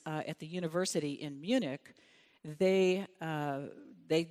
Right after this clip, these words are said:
decided to stand up and speak out against the euthanasia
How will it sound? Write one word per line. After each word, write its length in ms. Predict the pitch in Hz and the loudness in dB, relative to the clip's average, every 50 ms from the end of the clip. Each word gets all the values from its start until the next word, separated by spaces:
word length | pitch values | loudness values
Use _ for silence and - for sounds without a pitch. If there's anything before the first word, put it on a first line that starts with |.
| - - - | -6 -6 -4
decided 560 | 170 165 - 208 208 214 220 233 226 226 - | -4 0 4 6 6 8 8 6 6 4 -2
to 240 | - - 202 185 175 | -6 -4 -4 -4 -4
stand 440 | - - - 208 202 202 208 208 | -6 -6 -4 -4 -2 -2 -2 0
up 280 | 202 180 175 180 - - | 2 2 2 0 -2 -4
and 160 | 139 160 156 | -6 -6 -6
speak 400 | - - - - 185 175 - - | -6 -6 -8 -8 -10 -6 -4 -2
out 340 | 165 151 139 131 127 - - - _ _ _ _ _ _ _ _ _ _ _ _ - | -2 0 -2 -2 -6 -8 -16 -20 _ _ _ _ _ _ _ _ _ _ _ _ -2
against 640 | 165 170 143 - 180 175 175 170 - - - - - - - | 0 0 2 2 0 0 2 0 -2 -2 -2 -4 -4 -4 0
the 140 | - 160 156 | 0 0 2
euthanasia 720 | 160 185 190 - - 165 160 160 160 147 - 120 - | 2 2 2 2 0 -2 -2 -2 -4 -4 -4 -6 -8